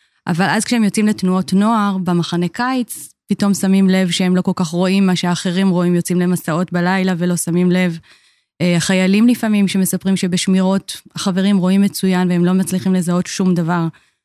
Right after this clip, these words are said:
אז זה ב-, באמת לאורך טווח מאוד מאוד רחב של גילאים, אנחנו רואים את זה גם באנשים מבוגרים, שנוסעים ופתאום קופצת להם מכונית לשדה הראייה, או ילד מה-, שחוצה את הכביש והם לא שמו לב אליו. כל אלה באמת צריכים, אה,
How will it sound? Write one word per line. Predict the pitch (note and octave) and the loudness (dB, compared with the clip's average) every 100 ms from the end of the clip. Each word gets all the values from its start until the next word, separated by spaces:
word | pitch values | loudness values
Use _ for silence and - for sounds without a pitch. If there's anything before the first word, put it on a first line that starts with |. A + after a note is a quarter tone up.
| _ | _
אז | F3 | -4
זה | D#3 E3 | -2 -2
ב-, | F3 F#3+ F3+ | 0 0 0
באמת | F#3+ G3 A#3+ - | 0 2 2 0
לאורך | G3 D3 A3 G#3 - - | 0 0 -2 -4 -10 -16
טווח | - G#3 G#3+ | -4 -2 0
מאוד | G3 - A#3 | -2 -2 0
מאוד | A3+ G#3+ | 0 0
רחב | G3+ G3+ | -2 -4
של | G3+ G#3 | -4 -4
גילאים, | F#3 F3+ G#3 G#3+ | -2 0 0 0
אנחנו | D#3+ | 0
רואים | F3+ F#3 | -2 0
את | |
זה | F#3 | 0
גם | F3+ | 0
באנשים | F3 F3+ E3 G#3 | 2 0 2 0
מבוגרים, | F#3+ F3+ F3+ G#3+ B3 - _ _ _ _ - | 0 0 0 0 -2 -4 _ _ _ _ -2
שנוסעים | F#3+ F#3 - A3+ G#3 | 2 2 0 0 0
ופתאום | G3+ G3 G3+ | -2 -2 -2
קופצת | F#3+ - G3 G3+ | -2 -4 -4 -2
להם | G3+ F#3+ | 0 0
מכונית | F3+ F#3 F#3 F#3 | 0 0 0 0
לשדה | F#3 F3 F#3 | -4 -2 -2
הראייה, | F3 F3 F3 F3 | -2 0 0 0
או | |
ילד | F3 F3+ F#3+ F3+ | 0 0 0 0
מה-, | F3 F3 E3+ D#3+ - _ - | 0 0 -2 -6 -10 _ -10
שחוצה | E3 F3+ G3 | -6 -4 -4
את | G3 | -4
הכביש | F#3 F3 E3+ | -4 -2 0
והם | F#3+ | 0
לא | F3+ | 0
שמו | F3+ F3+ E3+ | 0 0 0
לב | E3 D#3+ | 0 -2
אליו. | D#3 D3+ _ _ _ _ _ - | -2 -6 _ _ _ _ _ -4
כל | B3+ | 0
אלה | C4+ C4+ | 2 2
באמת | G#3 G#3 A3 | 2 2 2
צריכים, | A3 G3+ G#3 G#3 | 0 0 2 4
אה, | G#3 G3+ G3 | 2 2 2